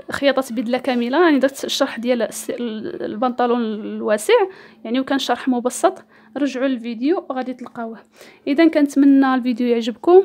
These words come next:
شاركوه وعاوني بالبارطاج، يعني، بارطاجيوه في الصفحات ديال الخياطه، في الجروبات ديال الخياطه على الفيسبوك، وما تنسوش تخليو لي التعليقات ديالكم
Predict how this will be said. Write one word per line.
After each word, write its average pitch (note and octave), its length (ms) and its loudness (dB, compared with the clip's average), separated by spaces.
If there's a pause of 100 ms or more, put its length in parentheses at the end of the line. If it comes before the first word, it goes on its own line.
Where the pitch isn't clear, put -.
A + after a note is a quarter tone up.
(360)
شاركوه D#4 480 2
وعاوني C4 680 4
بالبارطاج، B3 580 -4
يعني، A#3+ 220 -2
بارطاجيوه B3 420 -4
في B3 100 -8
الصفحات B3 520 -4
ديال A3+ 560 -4 (360)
الخياطه، A#3+ 500 2
في B3 100 -4
الجروبات A#3+ 440 -4
ديال A3+ 160 -4
الخياطه A#3+ 360 -6
على A3+ 100 -8
الفيسبوك، D4+ 560 -4 (480)
وما C4+ 600 2
تنسوش C#4+ 440 0
تخليو C4+ 380 0
لي C4 100 2
التعليقات B3 460 -4
ديالكم A#3+ 600 2